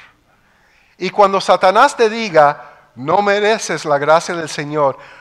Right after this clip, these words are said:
¿sabes lo que, lo que le responde? "Amén. Hello.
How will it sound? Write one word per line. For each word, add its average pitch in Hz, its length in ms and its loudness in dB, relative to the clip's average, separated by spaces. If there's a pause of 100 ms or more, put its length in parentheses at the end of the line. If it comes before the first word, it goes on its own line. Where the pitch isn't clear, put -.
(260)
¿sabes 233 340 4
lo 220 160 -2
que, 208 160 -6 (640)
lo 175 120 -4
que 180 140 -4
le 160 140 -2
responde? 196 680 -6 (540)
"Amén. 208 1120 6 (1800)
Hello. 240 960 8